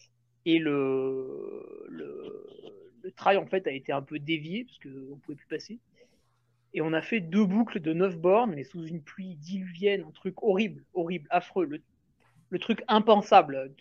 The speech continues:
Jamais tu te lèves pour faire ça un dimanche. Donc mes parents qui sont venus me voir se sont dit, « Bon, euh,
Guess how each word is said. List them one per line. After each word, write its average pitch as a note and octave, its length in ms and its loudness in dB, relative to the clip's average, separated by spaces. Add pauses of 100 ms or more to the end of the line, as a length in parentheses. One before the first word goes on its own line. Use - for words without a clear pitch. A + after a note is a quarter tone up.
Jamais G3 360 8
tu G3 160 -2
te - 80 -4
lèves F#3 220 4
pour F3 160 -2
faire - 140 -6
ça F3 120 -2
un D#3+ 80 -4
dimanche. D#3 520 -8 (840)
Donc D3 160 -4
mes E3 140 2
parents F#3 340 4
qui F#3+ 160 -10
sont E3 220 -8
venus D#3+ 200 -6
me D#3 120 -8
voir F3 320 6
se - 80 -16
sont D3 140 -10
dit, « D3+ 220 -10
Bon, D3+ 460 -8
euh, C3+ 40 -14